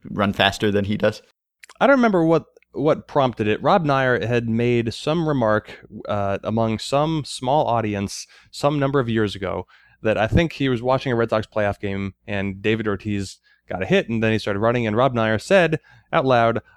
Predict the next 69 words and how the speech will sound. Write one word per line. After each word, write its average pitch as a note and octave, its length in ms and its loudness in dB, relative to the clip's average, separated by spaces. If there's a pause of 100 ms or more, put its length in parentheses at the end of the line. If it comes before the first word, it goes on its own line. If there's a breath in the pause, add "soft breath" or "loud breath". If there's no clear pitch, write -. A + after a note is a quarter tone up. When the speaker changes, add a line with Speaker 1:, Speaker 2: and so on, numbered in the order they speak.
Speaker 2:
"I A#2+ 160 2
bet A2+ 220 2
I G#2+ 100 2
could G2 160 -4
run G#2+ 240 0
faster G#2 540 -2
than F#2+ 240 -2 (260 soft breath)
David F#2+ 240 0
Ortiz," C3 580 -2
paraphrased. G2 800 0 (240 soft breath)
Speaker 1:
Right. F#2 220 2
Speaker 2:
Uh, - 40 -2
he F2+ 60 -6
probably G#2+ 240 4
didn't A2 200 0
say A2 180 2
the G#2 100 2
word G2+ 260 0
paraphrase, G2+ 540 -2
and C3 80 0
then C3+ 100 2
someone C3 240 0
called A3+ 240 4
him A2 120 4
on F#2 180 0
it. - 20 0
I A2+ 140 4
don't D3+ 140 4
know C#3+ 120 6
if C3+ 120 2
it A#2+ 40 2
was A2+ 120 0
Jonah G2 200 -2
Carey, D3+ 300 4
but A#2+ 260 4
again, B2 300 4
let's A2 160 4
just - 180 -8
call F#2+ 160 0
it F#2+ 60 -2
Jonah F#2 180 -2
Carey, C#3 300 0
'cause A2 240 -4
now A2+ 160 2
I'm A2 80 2
paraphrasing A2 480 2
my F#2 140 2
own F2+ 100 0
memory. G#2 360 2 (400 loud breath)
So, D#3+ 440 4 (100)
w-, F#2+ 280 -2
Rob G#3 220 6
Nyer F3+ 180 8
was D3 100 4
not D#3 100 4
the B2 60 4
first A#2+ 240 4
person A#2 220 2
to G#2+ 60 4
make G#2 160 4
the G2+ 60 -2
claim F#2+ 280 2
that G2 100 2
he G#2+ 80 4
could G2+ 140 -2
run G2 160 2
faster F#2+ 420 -2
than F#2 160 0
a, F2 260 -2